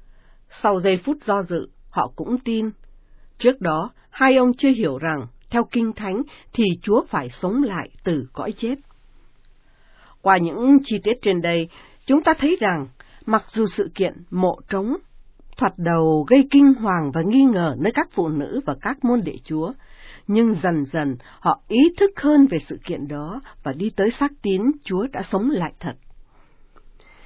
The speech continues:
Người ta ghi nhận những thái độ tâm lý trước và sau biến cố Chúa sống lại. Trước hết là tình trạng sầu thảm, thái độ tuyệt vọng của những người thân yêu và môn đệ của Chúa Giêsu, rồi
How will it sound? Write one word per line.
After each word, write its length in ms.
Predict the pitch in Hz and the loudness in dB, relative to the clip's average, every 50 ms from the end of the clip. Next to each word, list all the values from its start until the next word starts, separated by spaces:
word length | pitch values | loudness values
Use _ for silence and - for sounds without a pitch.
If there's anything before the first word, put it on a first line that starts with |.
| - - - - | -20 -14 -6 -4
Người 280 | 180 180 165 143 127 - | -2 0 0 -2 -2 -2
ta 100 | 202 202 208 185 | -2 -2 0 0
ghi 140 | 208 233 226 | 2 2 2
nhận 280 | 220 202 180 160 - - _ - | 2 0 0 -2 -4 -6 _ -8
những 180 | 151 165 175 233 | -6 -6 -6 -6
thái 160 | - 214 254 | -4 -4 -2
độ 180 | 294 202 156 - - | -2 -2 -4 -4 -4
tâm 180 | - 214 214 208 | -4 -4 -2 -2
lý 260 | 202 196 202 226 247 - - | -2 -2 -2 -2 -4 -4 0
trước 240 | - 262 302 - - - - - - | 2 2 2 0 -2 -10 -20 -16 -12
và 140 | - 139 127 | -10 -10 -10
sau 440 | - - - 208 202 196 196 196 196 170 | -6 -2 0 0 2 4 2 2 2 2
biến 180 | 196 208 262 269 - | 2 2 2 2 0
cố 220 | - 180 180 214 254 | -2 -2 -2 -2 -2
Chúa 100 | - 214 | -4 -6
sống 300 | 220 - - 190 202 240 | -6 -4 -6 -6 -4 -4
lại. 280 | 262 226 165 135 - - - - - - - _ - - - - - - - - | -6 -6 -8 -10 -12 -14 -20 -20 -20 -20 -20 _ -20 -20 -20 -20 -20 -20 -10 -4
Trước 220 | - 262 302 294 | -2 -2 -2 0
hết 200 | - 277 294 339 - - _ - - | 0 -2 -2 -2 -4 -8 _ -8 -4
là 100 | 190 190 190 | -4 -2 0
tình 220 | - 196 180 156 151 - | 0 0 0 -2 -2 -4
trạng 180 | 185 165 - 160 | -6 -6 -6 -8
sầu 320 | - - - 185 165 147 139 | -10 -4 -2 -2 -2 -2 -4
thảm, 360 | - 156 170 143 127 120 123 - - - - - - | -6 -10 -10 -8 -8 -10 -12 -14 -16 -20 -20 -20 -10
thái 180 | - - 262 330 | -4 -2 -2 0
độ 160 | 285 254 - - - - | 0 -2 -4 -4 -6 -2
tuyệt 160 | 202 190 170 - _ - | -2 -2 -2 -4 _ -10
vọng 220 | 170 170 165 156 - - - - | -6 -4 -4 -6 -6 -12 -12 -8
của 80 | 160 | -8
những 280 | 156 - - - 285 269 | -8 -6 -4 -2 0 0
người 140 | 202 156 127 - | 0 -2 -4 -4
thân 180 | - 254 262 247 - | -4 -2 -2 -4 -4
yêu 200 | - 240 247 240 | -2 0 0 0
và 120 | 208 156 190 | 0 -2 -4
môn 280 | 254 175 226 254 226 | -2 -2 -2 -2 -2
đệ 160 | 175 160 - - | -2 -6 -8 -10
của 160 | - - - | -14 -16 -12
Chúa 140 | - 185 214 | -10 -8 -4
Giêsu, 480 | - 240 233 - - - 233 226 226 226 - _ _ - - _ _ _ - - - - - | -4 -4 -4 -4 -6 -8 -8 -8 -8 -12 -16 _ _ -20 -20 _ _ _ -20 -20 -20 -20 -14
rồi 460 | - 156 170 180 175 165 160 156 151 | -6 -2 0 0 2 0 0 0 -2